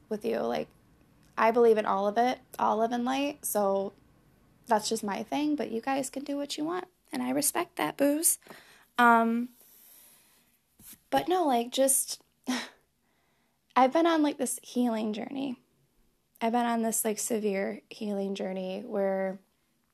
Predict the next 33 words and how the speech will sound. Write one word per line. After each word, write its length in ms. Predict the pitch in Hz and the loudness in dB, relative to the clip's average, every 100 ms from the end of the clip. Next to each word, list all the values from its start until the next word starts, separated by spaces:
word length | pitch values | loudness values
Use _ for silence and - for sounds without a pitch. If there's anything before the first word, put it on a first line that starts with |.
| _ _ _ _ _ _ _ _ _ _ _ _ | _ _ _ _ _ _ _ _ _ _ _ _
my 180 | 220 202 | -4 -4
family 400 | 196 226 220 233 | -2 0 2 2
life 240 | 220 220 214 | 2 2 0
is 140 | 226 | -4
crumbling, 640 | - 208 202 196 196 196 - | -2 -2 0 -2 -2 -2 -2
and 100 | 220 | 0
I'm 180 | 208 | 2
gonna 180 | 220 208 | 2 2
do 180 | 202 202 | 2 2
a 60 | 196 | 0
whole 300 | - 226 202 | 0 -2 -2
podcast 520 | 202 202 202 208 190 | -2 -4 -4 -6 -4
episode. 320 | 208 196 208 | -4 -2 0
I, 120 | 208 - _ | -2 -4 _
I 240 | - 214 202 - | -4 -4 -4 -6
need 600 | 202 202 220 226 214 - | -4 0 2 2 0 -4
to 200 | - 208 | -4 -2
do 220 | 180 180 | -2 -2
a 100 | 208 | -4
whole 220 | 202 185 | -4 -4
po-, 100 | - | -2
that's 220 | 220 208 | 0 2
probably 180 | - 220 | 2 2
gonna 100 | 208 | 0
be 120 | 196 | 0
my 120 | 190 202 | -2 -4
next 280 | 202 - | -6 -8
one, 360 | 233 - 240 233 - | -6 -4 -4 -6 -8
um, 360 | 202 190 202 208 - _ _ _ _ _ | -8 -6 -6 -10 -14 _ _ _ _ _
is 200 | 220 208 | 0 0
learning 480 | 208 214 214 226 226 | 0 0 0 0 -2
how 400 | 220 208 208 208 | -2 0 0 0
to 600 | 208 - 214 202 196 196 | -2 0 0 2 -2 -6